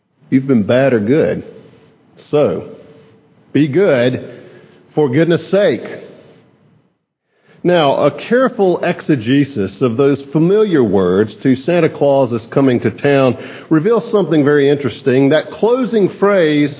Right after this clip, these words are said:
"for goodness sake," could possibly have one of two meanings, or maybe it was intended as a double entendre.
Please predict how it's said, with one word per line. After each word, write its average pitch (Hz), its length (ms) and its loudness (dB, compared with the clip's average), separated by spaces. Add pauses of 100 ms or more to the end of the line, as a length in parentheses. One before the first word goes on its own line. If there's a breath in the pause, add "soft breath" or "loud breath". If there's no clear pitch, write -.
"for 160 140 2
goodness 185 680 -2
sake," 147 580 0 (840 loud breath)
could 233 520 -4
possibly 190 540 -2
have 170 280 -2 (380)
one 190 400 -2
of - 220 -6
two 214 180 -2
meanings, 175 520 -2
or 160 100 0
maybe 185 340 0
it 160 80 -2
was 147 180 -2
intended 143 500 -2
as 127 140 0
a 113 60 -8
double 131 380 -2
entendre. 110 680 -2